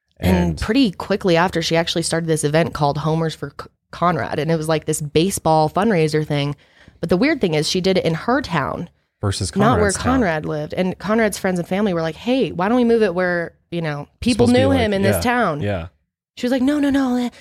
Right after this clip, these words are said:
Speaker 1: this is my thing."
Speaker 2: Right.
Speaker 1: Like, the way
Speaker 2: I
Speaker 1: that she
Speaker 2: organized
Speaker 1: talked
Speaker 2: it.
Speaker 1: on the, you know, to other people about him, she was so controlling of it,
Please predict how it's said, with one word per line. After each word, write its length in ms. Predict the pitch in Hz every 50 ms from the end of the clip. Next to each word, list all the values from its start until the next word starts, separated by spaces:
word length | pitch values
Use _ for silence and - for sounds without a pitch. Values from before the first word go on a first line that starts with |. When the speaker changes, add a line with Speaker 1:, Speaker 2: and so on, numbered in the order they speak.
| - _
Speaker 1:
this 160 | - 320 240
is 100 | 285 247
my 300 | 247 254 269 285 285 285
thing." 480 | 277 - - 254 247 233 220 214 208 202
Speaker 2:
Right. 400 | - 104 101 95 90 87 85 - - -
Speaker 1:
Like, 240 | 196 196 196 -
the 80 | - 202
way 180 | 196 208 214 269
Speaker 2:
I 40 |
Speaker 1:
that 120 | - - -
she 180 | 113 117 233
Speaker 2:
organized 200 | 113 - - -
Speaker 1:
talked 460 | 185 180 190 202 - 95 - - - -
Speaker 2:
it. 60 | - _ _ -
Speaker 1:
on 460 | 185 196 190 190 190 190 196 202 - - -
the, 440 | 170 165 180 170 160 156 123 90 - _ _ _ _ _
you 140 | - 165 180
know, 140 | 165 156 147
to 160 | - - 160
other 160 | - 156 170 170
people 340 | - - 160 151 - 165 180
about 240 | 180 185 185 190 -
him, 300 | - 202 214 214 220 -
she 120 | - -
was 100 | 202 180
so 280 | - - - 208 185 190
controlling 580 | 190 - 226 220 - - 196 185 185 185 180 180
of 160 | 180 175 170
it, 240 | 170 165 170 - -